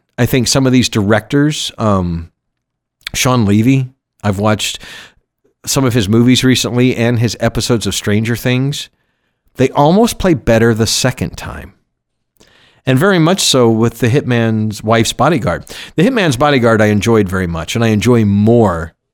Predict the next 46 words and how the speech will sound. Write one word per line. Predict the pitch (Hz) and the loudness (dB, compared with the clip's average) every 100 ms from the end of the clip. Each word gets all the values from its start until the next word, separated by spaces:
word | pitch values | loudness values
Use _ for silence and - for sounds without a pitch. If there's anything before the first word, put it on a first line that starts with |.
| - | -2
the | |
more | 107 101 | 0 0
times | - 90 87 | -2 -6 -6
I | |
see | 82 - 90 | -6 -4 -4
it. | 65 - | -4 -6
It's | 104 - | -4 0
more | 147 143 | 0 2
the | |
camaraderie | 117 131 120 110 107 104 95 90 | 0 -2 0 2 2 2 0 -4
bet-, | 98 - | -8 -4
i-, | 131 123 139 | -2 0 2
and | 127 113 | 2 0
the | |
chemistry | 104 147 135 117 113 | -2 -2 0 0 -2
between | 98 95 110 | -2 -2 -2
the | 95 | -2
two | - 110 | -4 -2
leads | 113 156 214 156 147 135 - - - | 0 2 4 4 2 -2 -8 -10 -2
than | 151 | 0
it | 131 | 2
is | 123 | 2
the | - | 2
writing | 101 98 95 92 95 | 0 0 -2 -2 -4
and | |
the | 90 | -4
directing | 90 80 - 87 | -6 -6 -8 -8
and | 85 | -6
all | 90 | -4
that, | 190 147 110 | 0 0 0
but | 131 | 0
they're | 143 | 0
surprisingly | - 131 180 180 135 127 | -2 -2 0 0 2 2
well-made | 117 110 104 98 92 | 2 2 2 0 -2
action | 95 - 87 | -4 -6 -8
movies. | 80 67 53 - - - - - - - - _ _ _ _ _ _ _ | -8 -10 -16 -20 -20 -20 -20 -20 -20 -20 -20 _ _ _ _ _ _ _
Watching | 147 143 175 208 185 156 | -2 0 0 0 0 0
it | 120 | 0
this | 107 135 220 - | -2 0 0 -2
time, | 117 78 64 78 90 | -4 -6 -8 -12 -4
The | 98 | -2
Hitman's | 107 104 87 85 | 0 0 -2 -4
Wife's | 98 131 - | -2 -2 -2
Bodyguard, | - 78 82 90 90 | -8 -10 -10 -10 -10
the | 80 | -6
sequel, | - 120 139 - - - | -2 0 -2 -4 -10 -12